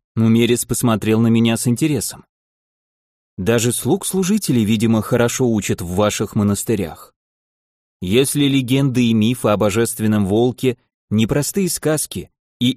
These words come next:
элемент словесного фольклора, а подобное реально было, и волк-камень не просто отдалённо похож на окаменевшего волка, а истинное место заточения Грума, то,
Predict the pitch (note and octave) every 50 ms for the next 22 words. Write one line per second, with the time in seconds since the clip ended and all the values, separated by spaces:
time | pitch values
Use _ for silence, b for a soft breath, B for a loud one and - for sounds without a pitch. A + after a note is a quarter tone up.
0 | B2+ C3 B2+ C3 C3 C3+ C3+ B2+ - - C3 A#2+ A#2+ B2+ B2 - - A#2 A2+ A2+
1 | A2+ - - A#2 A2+ A2 - - A2+ A2+ A2+ G#2 G2+ F2+ - _ _ _ - G2
2 | F#2 - A2+ G#2+ G2+ A2+ G#2+ G2 G#2+ G#2+ G#2+ G2+ G2 G2 F#2 F2+ F2+ G2+ C3 E3
3 | F3+ F#3 D#3+ C3 B2 G#2 F2+ E2 D#2 - - _ _ _ _ _ _ _ _ _
4 | _ _ _ _ _ _ - F#2+ G2 F2+ F2 A2 C3+ D3+ C#3+ - - - - B2
5 | B2 C#3+ D#3 D#3+ C#3+ C3 A#2 G#2+ G#2 A2 G#2 - - C3+ D#3+ E3+ - - F3 F3
6 | F3 D3+ C#3+ E3+ F3+ F#3 G3+ G3 F#3+ E3+ D3+ C#3+ - - B2 A#2 - D3+ C#3+ B2
7 | - - A#2+ A2+ A2+ G#2+ - A#2 A2+ A#2 A#2+ B2+ B2 - - - A#2+ A2 A2 G2+
8 | G#2+ C3 D3 C#3+ B2 G#2 - A2 F#2+ E2+ - _ _ _ _ _ _ _ - A2
9 | A2+ B2 B2+ B2 - - C#3 C3 C3 B2+ B2+ C3 C3+ C#3 B2+ - - A#2 G#2 A#2+
10 | G#2 C3 B2 - - C#3 B2+ A#2+ A#2 A#2 G#2+ F#2 G2+ A2 B2+ E3+ G3 F3 D3 A2+
11 | F#2 - - A2+ B2+ D3 D#3+ D3+